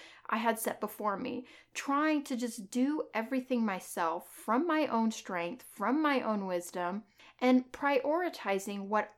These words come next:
I thought was most important and what, and what needed to happen to raise the kind of kids that I wanted to see as adults. But as I developed an obedience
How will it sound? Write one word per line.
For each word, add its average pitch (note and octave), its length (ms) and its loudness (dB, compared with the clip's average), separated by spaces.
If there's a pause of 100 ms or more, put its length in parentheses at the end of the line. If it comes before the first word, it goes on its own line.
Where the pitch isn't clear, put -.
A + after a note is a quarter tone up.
(100)
I F4 280 0 (100)
thought F#3 240 2
was G#3 180 -4
most F3+ 260 -6
important D#3+ 680 -10
and G#3 220 -2
what, A3+ 280 4 (380)
and A#3+ 180 4
what C4+ 140 4
needed B3+ 460 6
to C4 100 -4
happen A#3+ 640 -2
to G#3 560 -2
raise A3 500 2
the B3+ 120 -4
kind A3+ 260 -2
of G#3+ 80 -6
kids G#3 320 -6
that - 260 -8
I G#3 160 4
wanted G3+ 380 -2
to G3 100 -8
see F3+ 480 -4
as E3+ 220 -6
adults. - 640 -2 (360)
But B3+ 320 6
as D4+ 300 0
I B3+ 320 4
developed G#3 680 0
an G3 140 -4
obedience F3+ 1000 -6